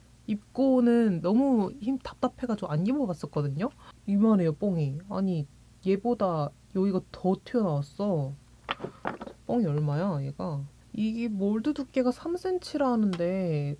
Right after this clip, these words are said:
삼 점 오에서 사는 될 것 같은데, 이게 삼 센치라고?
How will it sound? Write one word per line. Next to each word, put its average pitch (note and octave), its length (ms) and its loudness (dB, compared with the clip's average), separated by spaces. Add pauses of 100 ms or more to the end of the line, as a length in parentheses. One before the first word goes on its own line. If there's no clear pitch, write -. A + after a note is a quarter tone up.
삼 F#4 380 -6
점 C#4 220 2
오에서 G3 640 -2
사는 A#3+ 920 -4
될 F#3 180 0
것 A3+ 140 -2
같은데, F3+ 380 -2
이게 G#3+ 260 0
삼 C#4+ 160 -2
센치라고? B3+ 600 -2